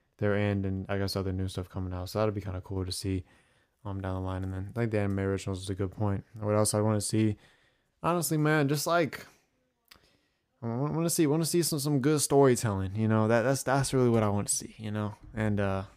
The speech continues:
to just give me that, I'll be happy. You know, and I, I, I wanna see, uh, I wanna see some peak. Uh,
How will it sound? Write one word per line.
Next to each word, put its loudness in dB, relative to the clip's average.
to 0
just 0
give 6
me 8
that, 10
I'll 8
be 2
happy. -6
You -10
know, -4
and -4
I, 0
I, 2
I 4
wanna 6
see, 4
uh, 8
I -8
wanna 0
see 4
some 2
peak. -2
Uh, -2